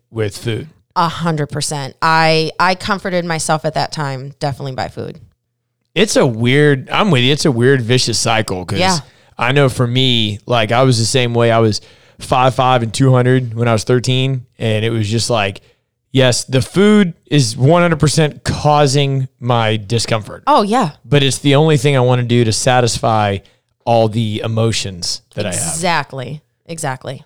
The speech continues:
Speaker 1: So weird.
Speaker 2: Yeah,
Speaker 1: But,
Speaker 2: I know.
Speaker 1: uh, so when did you,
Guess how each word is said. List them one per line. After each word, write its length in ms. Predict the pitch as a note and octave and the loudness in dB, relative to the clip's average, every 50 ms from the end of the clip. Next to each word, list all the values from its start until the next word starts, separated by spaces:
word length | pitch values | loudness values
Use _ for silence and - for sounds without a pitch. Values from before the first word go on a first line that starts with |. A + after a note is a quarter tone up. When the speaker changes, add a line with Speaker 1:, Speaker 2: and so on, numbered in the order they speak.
| _ _ | _ _
Speaker 1:
So 360 | - - - - - E3 D#3 | -14 -10 -8 -6 -6 -4 -6
weird. 460 | B2 G2+ F#2+ F#2+ G2 F#2+ F#2 F2 - - | -6 -6 -8 -8 -8 -8 -8 -10 -12 -10
Speaker 2:
Yeah, 300 | D3+ D#3 G3+ A3 F3 C#3 _ _ _ _ | -6 -4 -4 -4 -6 -8 _ _ _ _
Speaker 1:
But, 240 | A2 B2 B2 A#2+ A#2 | -4 0 0 2 2
Speaker 2:
I 40 | A#2 | 2
know. 80 | A2 A2 | 2 0
Speaker 1:
uh, 180 | - - F2+ - _ _ _ _ _ _ _ _ _ _ _ _ _ _ _ | 0 -2 -6 -12 _ _ _ _ _ _ _ _ _ _ _ _ _ _ _
so 200 | - - F3 E3+ | -2 2 2 4
when 180 | D#3 E3 G3+ | 4 2 2
did 180 | G#3+ A#3 G#3 E3 | 2 0 0 0
you, 540 | D#3+ F3+ F#3+ F3+ F3 E3+ D#3+ C#3+ B2 G#2 | 0 0 2 2 4 4 4 2 0 -2